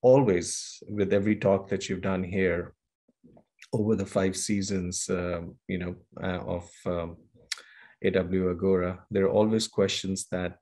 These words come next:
uh, uh, are, um, you know, that come up, which we will continue to discuss, I'm sure, over the coming years, because it's, as you said, it's very important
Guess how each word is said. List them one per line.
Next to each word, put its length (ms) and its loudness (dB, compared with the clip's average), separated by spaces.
uh, 260 -2
uh, 260 -2
are, 640 0
um, 580 -2
you 140 0
know, 100 2
that 180 4
come 200 2
up, 320 0
which 340 -6
we 160 2
will 480 2
continue 540 2
to 560 -4
discuss, 600 0
I'm 160 0
sure, 280 2
over 220 0
the 80 -6
coming 340 -4
years, 460 2
because 400 -4
it's, 420 -6
as 240 0
you 60 -2
said, 320 2
it's 160 -6
very 240 0
important 760 -2